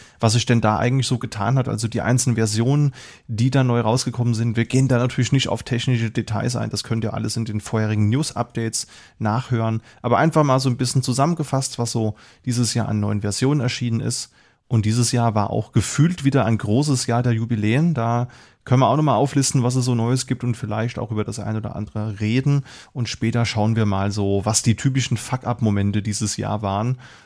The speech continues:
bevor wir darüber sprechen, was eure persönlichen Highlights waren und dann natürlich wie gewohnt mit dem Tooltip des Jahres quasi diese Folge dann auch abschließen. Wie der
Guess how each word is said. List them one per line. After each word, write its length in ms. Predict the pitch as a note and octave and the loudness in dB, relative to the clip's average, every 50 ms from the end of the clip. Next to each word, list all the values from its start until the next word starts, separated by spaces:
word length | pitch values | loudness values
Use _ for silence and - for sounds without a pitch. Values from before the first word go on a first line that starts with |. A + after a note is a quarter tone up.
| _ _ _ - | _ _ _ -14
bevor 360 | - - - - A2+ A2 G#2+ | -12 -8 -4 0 0 0 2
wir 80 | A2+ G#2+ | 0 0
darüber 320 | A2 G#2+ G#2 G#2+ G2+ G#2 | 0 0 -2 -2 -2 -4
sprechen, 480 | - - - - G2+ G#2 - B2 A2 F#2+ | -4 -6 -8 -8 -6 -4 -2 -2 -2 -2
was 200 | G2+ G#2 - - | -2 -4 -2 0
eure 240 | G#2+ A2+ B2 D3+ | 2 2 4 4
persönlichen 600 | - - A#2 G#2+ G#2 G#2 A2 G#2+ - - A2 G2 | 4 4 2 2 2 2 0 -2 -2 -2 -4 -2
Highlights 420 | F2+ G2 G#2+ A2+ G#2+ G#2+ - - G#2+ | -2 -4 -4 -4 -4 -6 -6 -8 -8
waren 300 | G2+ G2 G2+ G2+ G2+ G2+ - - - - _ - | -6 -6 -4 -6 -6 -8 -10 -16 -20 -20 _ -10
und 140 | - A2+ - | -8 -4 -2
dann 80 | G#2 G2+ | 0 0
natürlich 420 | G#2 G#2+ G#2 - A2+ A2 G2+ - | 0 0 0 0 -2 -2 -2 -2
wie 80 | - A2 | -4 -4
gewohnt 460 | G#2+ A#2 G2+ - - G#2+ A2 G#2 - | -2 -2 -4 -2 -2 -2 -2 -2 -4
mit 140 | A#2 G#2 - | -6 -6 -4
dem 120 | A2 G2+ | -6 -6
Tooltip 540 | - - - A#2 A2 - - B2 A2+ - - | -6 -4 -4 -4 -4 -2 -2 -4 -4 -4 -2
des 180 | - A#2 G#2 - | -2 -2 0 0
Jahres 440 | A2+ G2 - - A#2 B2 A#2 - - | 0 0 0 -2 -2 -2 -2 -4 -4
quasi 420 | - G2 G2 G2 G2+ G2+ G#2 G#2 | -6 -4 -2 -2 -2 -4 -4 -6
diese 220 | G2+ G#2+ G#2 A2 G#2 | -6 -6 -6 -8 -8
Folge 340 | - - G2 G2 G#2 - G#2+ | -10 -8 -8 -8 -8 -8 -8
dann 180 | - G#2 G2 | -8 -8 -8
auch 200 | - G2 G2+ - G#2 | -8 -10 -10 -10 -10
abschließen. 640 | G2+ G2+ - - - G2 G2 G2+ G#2 A#2+ C3 D#3 - - _ - - - - - _ _ _ _ _ _ _ _ _ - | -12 -12 -12 -12 -12 -12 -10 -8 -4 -4 -4 -4 -6 -10 _ -20 -20 -20 -20 -20 _ _ _ _ _ _ _ _ _ -4
Wie 140 | A2 A2+ C3 | 0 0 2
der 380 | C#3+ D3+ D3+ C#3+ C#3 C#3+ C#3 | 4 4 6 6 6 4 2